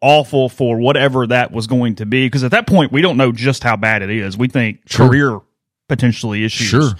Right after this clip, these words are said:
Speaker 1: And then two, Jeffrey swiping through Tinder and just completely mentally abusing the poor T C U <laughs> student worker that was on the bus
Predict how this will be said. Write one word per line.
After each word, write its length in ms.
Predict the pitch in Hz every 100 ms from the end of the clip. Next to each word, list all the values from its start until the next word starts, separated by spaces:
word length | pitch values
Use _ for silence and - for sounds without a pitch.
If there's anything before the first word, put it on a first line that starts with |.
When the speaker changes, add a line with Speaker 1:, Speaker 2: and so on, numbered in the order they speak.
| - _ _ _ _ _
Speaker 1:
And 140 | - 156
then 180 | 151 127
two, 580 | - 190 170 151 131 117
Jeffrey 540 | 107 156 160 151 131
swiping 480 | - 147 139 131 120
through 180 | 117 120
Tinder 460 | - 143 120 113
and 240 | 92 110 107
just 300 | 120 120 -
completely 580 | 113 - 165 160 117 123
mentally 380 | 127 147 131
abusing 560 | 113 107 135 139 131 120
the 80 | 107
poor 240 | - 135
T 180 | 113 143
C 220 | 135 131
U 180 | 117 127
<laughs> 20 |
student 320 | 120 147 120
worker 380 | 113 123 123 117
that 100 | 110
was 140 | 98 113
on 160 | 123
the 60 | 110
bus 380 | 107 127 113